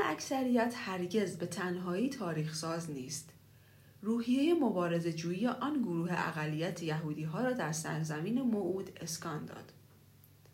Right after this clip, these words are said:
گروه اقلیت خلاق گروهی مثبت است. این گروه از آدم‌هایی تشکیل می‌شود که نور امید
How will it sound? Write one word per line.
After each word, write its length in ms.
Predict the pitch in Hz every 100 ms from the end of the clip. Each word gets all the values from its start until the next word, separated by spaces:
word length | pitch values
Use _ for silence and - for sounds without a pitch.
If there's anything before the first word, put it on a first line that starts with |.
| - - - - - - - - - -
گروه 280 | - 330 370 370
اقلیت 580 | 285 277 262 247 240 247
خلاق 600 | 247 220 214 214 208 202
گروهی 380 | 180 170 175 208
مثبت 520 | 185 175 - 180 185
است. 340 | 170 - - - - - - - -
این 160 | 302 339
گروه 320 | 269 247 262
از 160 | - 180
آدم‌هایی 600 | - 175 170 170 202 294
تشکیل 460 | 285 180 - 175 165
می‌شود 580 | 160 156 160 160 165
که 140 | 165 175
نور 320 | 180 214 269
امید 640 | 302 202 180 180 180 -